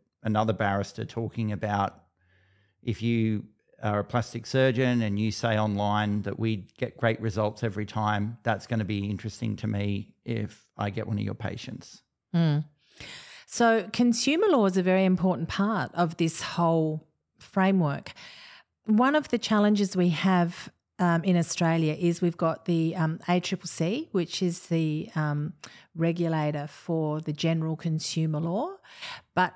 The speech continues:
Speaker 2: under the health practitioner national law, we have a very similar offence, which is basically misleading and deceptive conduct.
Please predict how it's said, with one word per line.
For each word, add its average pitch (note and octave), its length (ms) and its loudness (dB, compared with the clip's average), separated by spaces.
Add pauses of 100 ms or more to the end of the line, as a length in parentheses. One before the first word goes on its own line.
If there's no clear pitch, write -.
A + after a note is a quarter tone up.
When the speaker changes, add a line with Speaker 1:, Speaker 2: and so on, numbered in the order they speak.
(100)
Speaker 2:
under G3+ 600 4 (240)
the E3+ 80 0
health F#3+ 300 0
practitioner - 760 0
national G3 500 2
law, D#3+ 420 0 (340)
we G3+ 220 4
have G#3 400 2 (120)
a G3 100 2
very G#3 500 2
similar G3 880 2
offence, A#3+ 840 -2 (440)
which F#3 240 0
is F#3 240 2
basically G3+ 600 0
misleading F3 580 2
and D#3+ 120 0
deceptive D#3 480 -4
conduct. C#3+ 600 -4